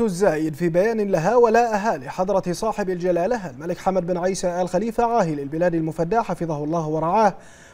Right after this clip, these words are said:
مؤكدين وقوفهم خلف قيادة جلالته في مواجهة الفتن الخائبة التي يروجها الإعلام القطري.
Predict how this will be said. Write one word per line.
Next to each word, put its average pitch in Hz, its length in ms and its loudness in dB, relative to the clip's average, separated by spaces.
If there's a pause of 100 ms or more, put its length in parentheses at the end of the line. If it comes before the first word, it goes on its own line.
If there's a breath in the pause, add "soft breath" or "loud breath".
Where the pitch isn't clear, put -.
مؤكدين 254 520 0
وقوفهم 220 760 4
خلف 214 280 -2
قيادة 196 600 0
جلالته 185 580 4 (400 loud breath)
في 156 100 -2
مواجهة 165 640 2
الفتن 214 580 0
الخائبة 180 760 -2
التي 160 320 -2
يروجها 190 580 2
الإعلام 175 520 2
القطري. 165 500 2